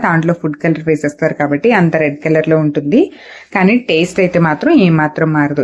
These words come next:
ఇంట్లో చేసుకున్న బయట తెచ్చుకున్న కలర్ ఒకటే తేడా, కానీ టేస్ట్ అయితే సేమ్ ఉంటుంది. దీంట్లో అల్లం వెల్లుల్లి పేస్ట్, మసాలా ఇలాంటివి ఏం వేయలేదండి నేను. మామూలుగా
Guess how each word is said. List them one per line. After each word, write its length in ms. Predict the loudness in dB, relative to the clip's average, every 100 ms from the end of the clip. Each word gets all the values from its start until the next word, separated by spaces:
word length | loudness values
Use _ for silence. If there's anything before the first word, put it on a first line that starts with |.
| 0 0
ఇంట్లో 220 | 2 2 0
చేసుకున్న 420 | -2 -2 0 2 0 -4 -20 -20 -6 -2
బయట 180 | 0 0 -2
తెచ్చుకున్న 340 | -6 -2 0 0 2
కలర్ 260 | 2 2 0
ఒకటే 220 | -2 -2 0
తేడా, 260 | 0 0 0
కానీ 180 | 2 2 2
టేస్ట్ 280 | 0 0 -2
అయితే 160 | -2 -2
సేమ్ 280 | 0 2 2 2
ఉంటుంది. 360 | 0 -2 0 0 0 2
దీంట్లో 240 | 4 2 2
అల్లం 220 | 2 2
వెల్లుల్లి 220 | 2 2 0
పేస్ట్, 260 | -2 -2 -2 0 -2 -2
మసాలా 340 | 0 0 0 0 0
ఇలాంటివి 360 | 2 2 2 4 4
ఏం 80 | 4
వేయలేదండి 540 | 2 2 0 0 0 2
నేను. 200 | 2 2 0 -2 -20 -20 _ _ -2
మామూలుగా 380 | 2 2 4